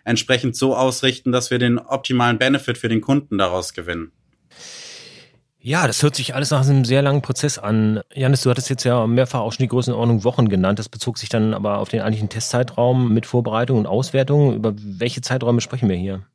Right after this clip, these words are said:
Speaker 1: Ja, das lässt sich nicht so einfach pauschal sagen und ist meistens abhängig von der Fragestellung. Zum Beispiel binden wir ein neues Feature ein,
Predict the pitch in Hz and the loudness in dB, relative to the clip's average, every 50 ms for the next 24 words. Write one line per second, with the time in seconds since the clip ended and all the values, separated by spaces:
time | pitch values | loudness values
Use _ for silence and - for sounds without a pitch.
0 | _ _ _ _ _ _ - 92 92 - - 127 139 - 160 139 151 156 143 - | _ _ _ _ _ _ -8 -8 -4 -2 0 0 0 0 0 0 0 0 0 0
1 | 143 117 131 131 127 - 135 - - - 120 113 - - 107 110 120 135 139 123 | 0 0 0 0 0 0 -2 -4 -2 -2 -2 0 0 0 0 2 2 2 0 0
2 | 123 120 117 117 117 117 113 113 107 - - 107 107 117 113 - 120 - - 123 | 0 2 2 2 2 0 0 0 0 0 0 2 2 2 2 0 -4 -4 -2 -2
3 | 120 113 - 123 117 113 107 - - 107 104 104 101 - - 101 98 104 104 104 | -2 0 0 -2 -2 -2 -2 -2 -2 0 0 0 -2 -2 -2 0 2 2 2 0
4 | 107 - - 104 95 92 90 90 92 90 87 - - - 110 101 101 104 107 107 | -2 -4 -4 -2 -4 -4 -4 -6 -10 -12 -14 -14 -12 -8 -4 -2 0 0 0 0
5 | - - - - 110 107 107 107 107 107 107 107 - - _ _ _ _ _ _ | -2 -4 -2 0 2 2 4 4 2 0 0 -4 -8 -14 _ _ _ _ _ _
6 | - _ - 123 127 139 139 - 123 117 113 117 117 117 117 117 113 - - - | -20 _ 0 0 2 2 2 0 2 2 2 2 2 2 2 0 0 -2 -6 -8
7 | - 156 156 - - 170 156 - 143 151 156 156 160 165 165 160 | -8 -8 -4 -2 -2 0 0 0 0 0 0 0 0 -2 -2 -6